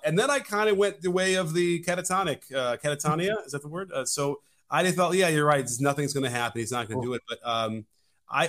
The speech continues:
Speaker 1: I think that this is the, the moment where perhaps as they get close to charging, they begin to prime the pumps, if you will, and things get leaked a little bit, uh, just to kinda get everybody ready and on board. Almost like, you know, Roe v. Wade got leaked and we were,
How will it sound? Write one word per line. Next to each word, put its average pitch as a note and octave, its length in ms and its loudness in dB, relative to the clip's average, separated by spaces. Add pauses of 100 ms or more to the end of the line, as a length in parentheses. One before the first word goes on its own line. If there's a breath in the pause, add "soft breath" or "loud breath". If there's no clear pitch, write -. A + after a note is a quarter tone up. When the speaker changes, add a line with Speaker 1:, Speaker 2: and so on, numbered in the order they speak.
Speaker 1:
I D#3+ 120 0
think F3+ 320 -2
that D#3+ 260 2
this D#3+ 160 0
is C#3+ 160 -2
the, D3 140 -2
the C3+ 180 -2
moment C#3+ 320 2
where B2+ 400 2 (240 soft breath)
perhaps D3+ 540 0
as D3+ 240 2
they E3 120 2
get D3 220 0
close D3+ 320 0
to D#3 60 -6
charging, D#3 480 0
they D3 100 2
begin C#3 360 -2
to C#3+ 40 -4
prime C3+ 380 0
the C3 80 -4
pumps, D3+ 400 -2
if D3+ 160 -12
you D3+ 100 -2
will, D#3 400 -2
and B2 300 -6
things C3 240 -2
get B2+ 180 -8
leaked C3+ 220 -6
a A2+ 40 -8
little B2 280 -6
bit, F#3+ 260 -4 (320 soft breath)
uh, B2+ 300 4
just B2+ 180 -6
to C3 60 -10
kinda B2+ 180 -4
get A#2+ 140 -2
everybody A#2+ 340 -4
ready A#2+ 280 0
and B2 100 0
on A2+ 100 -2
board. A#2 340 -6
Almost G3+ 320 4
like, F#3 180 4
you A3+ 60 -2
know, G3 140 4
Roe D#3 220 6
v. D3+ 140 2
Wade C3+ 360 2
got C#3+ 240 2
leaked D3+ 260 -2
and C3 160 2
we B2+ 120 2
were, B2 180 -2